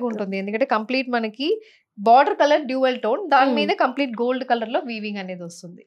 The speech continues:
Speaker 2: Oh, nice.
Speaker 1: So, ఏదైనా మనకు only టూ ఎయిట్ ఫైవ్ జీరో ఫ్రీ షిప్పింగ్.
Speaker 2: Hmm. So, ఇందులో మనకి పేస్టల్ షేడ్, డార్క్ షేడ్స్ అన్ని అవైలబుల్ గా ఉన్నాయి.
Speaker 1: అన్ని కలర్
Speaker 2: Hmm.
Speaker 1: కాంబినేషన్స్ కూడా మీకు కొంచెం బ్రైట్ గా, ట్రెడిషనల్ గా కావాలంటే
Speaker 2: కావాలి అని.
Speaker 1: అలా కూడా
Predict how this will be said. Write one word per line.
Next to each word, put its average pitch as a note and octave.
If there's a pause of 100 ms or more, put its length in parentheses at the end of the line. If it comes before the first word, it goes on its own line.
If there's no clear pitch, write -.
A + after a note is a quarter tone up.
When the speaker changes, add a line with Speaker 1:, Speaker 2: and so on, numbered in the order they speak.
(100)
Speaker 2:
Oh, C#3+ (220)
nice. - (2250)
Speaker 1:
So, C4+
ఏదైనా C#4+
మనకు B3+
only B3+ (120)
టూ C4+
ఎయిట్ B3
ఫైవ్ A3
జీరో A3+ (100)
ఫ్రీ G#3
షిప్పింగ్. F3+
Speaker 2:
Hmm. -
So, - (100)
ఇందులో C4
మనకి C4
పేస్టల్ C4
షేడ్, C4+
డార్క్ A3
షేడ్స్ B3
అన్ని A3
అవైలబుల్ F#3
గా F3
ఉన్నాయి. D#3
Speaker 1:
అన్ని G#3 (520)
కలర్ B3+
Speaker 2:
Hmm. -
Speaker 1:
కాంబినేషన్స్ C4
కూడా C#4
మీకు C4
కొంచెం A#3
బ్రైట్ A3
గా, A#3
ట్రెడిషనల్ A3+
గా A3+
కావాలంటే G#3+
Speaker 2:
కావాలి A3
అని. A3
Speaker 1:
అలా G#3
కూడా G#3+